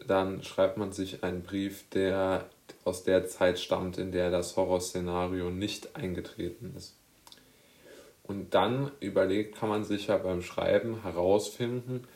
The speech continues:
welche der beiden Szenarien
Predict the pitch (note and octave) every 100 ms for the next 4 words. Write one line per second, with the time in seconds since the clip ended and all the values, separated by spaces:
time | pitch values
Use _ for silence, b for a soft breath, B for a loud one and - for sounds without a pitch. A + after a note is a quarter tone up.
0 | b b - G#2 A2 B2+ - A2+ - -
1 | A2+ G2+ G#2 G#2+ A2 - - G#2+ F#2 F2+
2 | F#2+ G2+ G#2 G#2 G#2+ A2